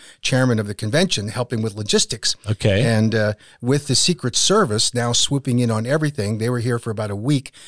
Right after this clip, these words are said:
Speaker 1: and they shut down everything that we had planned, including a marching band from Bountiful High School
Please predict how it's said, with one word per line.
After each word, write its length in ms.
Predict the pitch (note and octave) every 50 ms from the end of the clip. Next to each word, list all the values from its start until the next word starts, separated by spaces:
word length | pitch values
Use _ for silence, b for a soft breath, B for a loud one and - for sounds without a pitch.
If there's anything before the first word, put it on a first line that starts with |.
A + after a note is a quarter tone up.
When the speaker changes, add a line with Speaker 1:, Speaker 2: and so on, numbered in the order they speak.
| B B
Speaker 1:
and 160 | - A2+ A#2 B2+
they 120 | D3 D#3
shut 280 | D3 - - C3+ B2+ -
down 280 | C3+ A#2 A2+ A2+ G#2 - -
everything 460 | - E3+ E3+ D#3 D3+ D3 - C3 A#2+
that 80 | A#2 G#2+
we 140 | A#2 A2+ G#2+
had 100 | G2+ -
planned, 340 | - - A2+ G#2 G2+ G2 F#2+
including 420 | F#2+ - - D3+ C#3+ C3+ C3 A#2
a 60 | G#2
marching 460 | G2+ G#2 A#2 C3 B2+ - - A#2+ A2+
band 320 | G#2 A2 A2 A#2 A#2 A#2+ -
from 120 | A2 G2+
Bountiful 380 | G2 G#2 A2 A#2 A#2 - A2 G2+
High 160 | - A2+ A#2
School 340 | A2+ - - A#2+ A#2 A#2